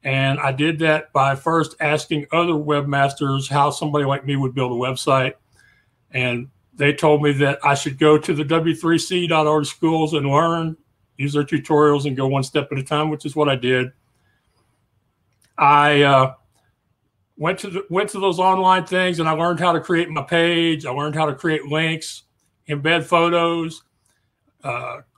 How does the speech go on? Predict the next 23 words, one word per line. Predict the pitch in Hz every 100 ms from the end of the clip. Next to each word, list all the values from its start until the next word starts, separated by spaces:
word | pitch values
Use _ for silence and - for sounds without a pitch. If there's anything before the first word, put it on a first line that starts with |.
| _
create | - 170 180 175
an | 170
email | 180 180 170 165
link | 175 175
so | -
people, | 143 165 170 156 -
when | 170
they | 160
clicked | 156 170 165
on | 160
it, | 151
they | 151
could | 151 147
send | - 170 165
me | 156
an |
email. | 156 160 160 160 156 160 _ _ _ _ _ _ _ -
And | 151 156 156 156 - _ _ _
I | 165 208
was | 220 196
doing | 233 214 196
really | 214 208
good | 202 208 185 135